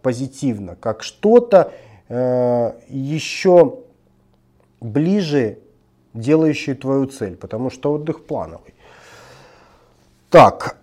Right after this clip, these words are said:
<coughs> э, что-то тут ещё было. А, нет, это уже,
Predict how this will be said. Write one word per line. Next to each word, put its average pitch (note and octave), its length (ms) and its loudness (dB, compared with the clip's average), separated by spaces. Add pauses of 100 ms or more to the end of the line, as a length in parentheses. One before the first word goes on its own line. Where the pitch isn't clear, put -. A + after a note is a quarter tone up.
(140)
<coughs> - 0 - (2000)
э, G2+ 280 -4
что-то A2+ 320 -10
тут A2+ 280 -10
ещё G#2+ 320 -8
было. F2+ 400 -12
А, G2+ 160 -10
нет, F2+ 240 -16
это G2 200 -14
уже, G2 260 -8